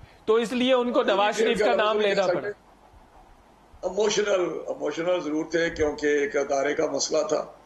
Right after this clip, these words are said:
Speaker 1: हम्म।
Speaker 2: तो उन्होंने कहा कि देखे कोई जात मेरी हो तो कोई नहीं, दस हजार दफा गाली निकाले, निकालते भी हैं आप।
Speaker 1: हम्म।
Speaker 2: तो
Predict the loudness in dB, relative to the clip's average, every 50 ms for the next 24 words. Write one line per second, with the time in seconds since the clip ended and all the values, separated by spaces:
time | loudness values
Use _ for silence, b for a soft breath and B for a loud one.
0 | -16 -14 -12 -10 -10 -12 -14 -18 -20 -20 -20 -20 _ -20 -10 -4 -2 0 2 2
1 | 2 2 2 2 2 2 0 0 -2 -4 -4 -4 -2 -2 -2 0 0 0 0 0
2 | 0 -2 -2 -2 -4 0 0 0 0 0 -2 -4 -2 0 0 0 0 0 -2 -4
3 | -6 -6 -4 -2 0 0 0 0 0 -2 -2 0 0 0 -2 -2 -4 -4 -2 0
4 | 0 0 -2 -2 -4 -2 0 0 0 0 0 0 0 2 2 2 0 0 0 0
5 | 0 0 -2 0 -2 -2 -2 -4 -4 -6 -4 -2 -2 -2 0 -2 -2 -2 0 0
6 | 0 0 2 2 0 0 0 -2 -2 -4 -6 -6 -8 -12 -16 -18 -20 -20 -14 -12
7 | -10 -10 -10 -12 -14 -14 -8 -8 -8 -8 -8 -12 -10 -4 -2 0 0 0 0 -2